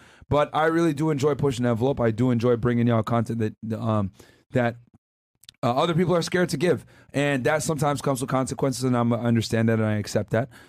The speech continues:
And, uh, you know, it's kinda a part of the game. So, you know, gotta take accountability. If we get demonetized or we get canceled or whatever,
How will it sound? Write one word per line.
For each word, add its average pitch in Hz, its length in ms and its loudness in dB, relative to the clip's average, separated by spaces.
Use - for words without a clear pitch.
And, 131 320 -2
uh, 123 420 2
you 143 140 0
know, 143 200 -2
it's 123 120 -2
kinda 135 480 0
a 123 200 0
part 135 240 -2
of 123 40 -4
the 123 60 -2
game. 117 320 -2
So, 120 360 0
you 127 100 0
know, 123 240 0
gotta 135 160 0
take 127 180 -2
accountability. 123 480 -2
If 98 100 -12
we 120 60 -2
get 113 140 0
demonetized 160 840 0
or 120 80 2
we 123 100 0
get 127 160 -2
canceled 180 420 -2
or 143 60 0
whatever, 175 520 0